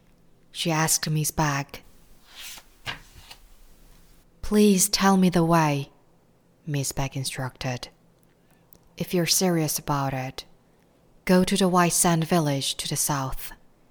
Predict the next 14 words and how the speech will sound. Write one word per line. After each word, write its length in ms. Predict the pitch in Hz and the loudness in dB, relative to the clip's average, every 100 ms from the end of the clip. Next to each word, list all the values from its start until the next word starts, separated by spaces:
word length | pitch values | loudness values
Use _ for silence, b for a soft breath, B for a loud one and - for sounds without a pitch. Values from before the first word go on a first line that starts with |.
| _ - | _ -8
and 140 | 165 - | -6 -2
ask 360 | 185 196 - | -2 -2 -2
the 100 | 214 | -2
young 280 | 202 202 190 | 0 0 2
man 400 | 202 180 143 135 - | 2 2 0 -4 -6
who's 260 | 156 - 156 | -4 -2 -2
reading 300 | 156 151 156 | -2 0 -2
a 60 | |
book 460 | - 139 139 135 - b b b b b _ | -2 -6 -6 -10 -18 b b b b b _
in 100 | 151 | -6
the 120 | 147 | -4
White 280 | 147 143 - | -4 -6 -2
Sand 340 | - 147 143 - | -2 -2 -6 -6
Pavilion." 680 | 147 160 151 135 135 131 | -4 -2 -2 -2 -6 -8